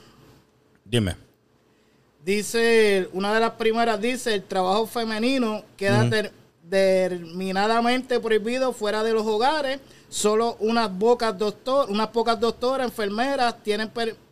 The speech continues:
Speaker 2: permitido trabajar en ciertos hospitales de Kabul para atender a mujeres y niñas".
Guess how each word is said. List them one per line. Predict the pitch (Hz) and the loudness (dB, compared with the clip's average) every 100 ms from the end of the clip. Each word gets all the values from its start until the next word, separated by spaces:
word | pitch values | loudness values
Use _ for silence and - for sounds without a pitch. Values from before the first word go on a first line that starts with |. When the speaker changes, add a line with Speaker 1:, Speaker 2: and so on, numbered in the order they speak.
| - | -4
Speaker 2:
permitido | 208 214 208 220 233 | -4 -2 -2 0 0
trabajar | 226 220 214 226 240 | 0 -2 0 -2 -2
en | 220 | -4
ciertos | 208 190 220 | -6 -6 -4
hospitales | 220 220 208 214 208 | -4 -4 -4 -4 -4
de | 208 | -6
Kabul | 208 220 240 | -4 -4 -4
para | 220 196 185 | -6 -4 -2
atender | 175 170 190 220 190 | -4 -6 -4 -4 -4
a | 190 | -4
mujeres | 185 202 220 - | -4 -6 -6 -6
y | 180 | -6
niñas". | 190 190 160 | -2 -2 -4